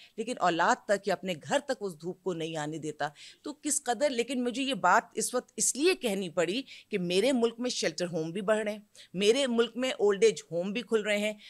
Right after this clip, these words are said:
और ख़ुद मेरे शेल्टर में बूढ़े लोगों की आमद ज़्यादा हो गई है। तो है, लम्हा फ़िक्रिया है और अल्लाह ताला बहुत सारे गुनाहों को माफ़ फरमाता है, लेकिन कहते हैं कि शिर्क के बाद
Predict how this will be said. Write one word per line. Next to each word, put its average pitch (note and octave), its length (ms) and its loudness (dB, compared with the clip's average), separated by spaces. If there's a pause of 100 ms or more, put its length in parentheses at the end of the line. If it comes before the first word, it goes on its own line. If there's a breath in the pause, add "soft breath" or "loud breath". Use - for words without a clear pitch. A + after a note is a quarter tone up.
(140 loud breath)
और B3+ 120 8
ख़ुद D4 260 -2
मेरे C#4+ 220 0
शेल्टर B3 420 0
में E4 160 -2
बूढ़े A#3+ 220 4
लोगों G3+ 300 0
की B3 180 -6 (140)
आमद G3+ 340 2
ज़्यादा F3 440 2
हो F3+ 180 2
गई D#3 180 -6
है। D#3 140 -6 (300 loud breath)
तो G#3+ 80 -2
है, C4+ 260 -2
लम्हा G3+ 300 0
फ़िक्रिया G#3+ 460 0
है C4 240 0 (320 soft breath)
और G3 160 2
अल्लाह G3+ 280 2
ताला G#3+ 340 4
बहुत F#3 280 -2
सारे G#3+ 220 0
गुनाहों G3 400 -2
को F#3+ 160 -6
माफ़ E3 340 0
फरमाता G#3+ 400 -2
है, A3+ 60 0
लेकिन G3+ 240 -6
कहते F3+ 260 -2
हैं A#3 100 -6
कि G#3+ 100 -6
शिर्क D4 360 -4
के A#3 140 2
बाद E3+ 340 4